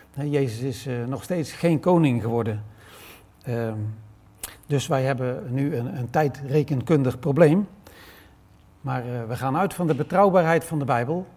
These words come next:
En God die heeft dit allemaal voor ons, eh, ja, op laten schrijven. Dus, eh, het moet kloppen. Hij heeft het ons niet voor niks bekendgemaakt.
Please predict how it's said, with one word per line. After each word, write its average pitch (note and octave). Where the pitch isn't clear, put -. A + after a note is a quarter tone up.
En B2+
God D3
die B2+
heeft B2
dit C3
allemaal A#2+
voor C3
ons, A#2+
eh, C3
ja, C3
op D3
laten C#3+
schrijven. D3+
Dus, C3
eh, C3+
het -
moet D3
kloppen. A2
Hij A#2
heeft A2+
het B2+
ons B2+
niet -
voor D#3
niks C#3
bekendgemaakt. A2